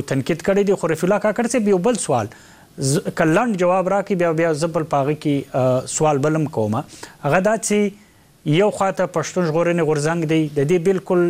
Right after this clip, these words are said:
اگزیکټ کاپي، یعنی تقریباً هغه د بلوچستان چې کومه یکجهتي کمیټې ده، د مهرنګي،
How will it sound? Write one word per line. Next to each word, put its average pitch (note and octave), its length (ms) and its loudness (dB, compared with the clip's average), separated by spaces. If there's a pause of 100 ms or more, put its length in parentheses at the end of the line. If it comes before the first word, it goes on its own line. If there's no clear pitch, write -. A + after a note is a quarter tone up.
(380)
اگزیکټ D3 460 -2
کاپي، C3+ 280 0 (140)
یعنی A#2+ 280 0
تقریباً C3+ 460 0 (540)
هغه D#3+ 260 2 (580)
د D#3 240 0
بلوچستان D3 480 0
چې - 160 -6
کومه D3 220 2
یکجهتي C3 480 -4
کمیټې C#3+ 320 0
ده، C3 180 2
د A#2+ 120 2
مهرنګي، B2 400 -2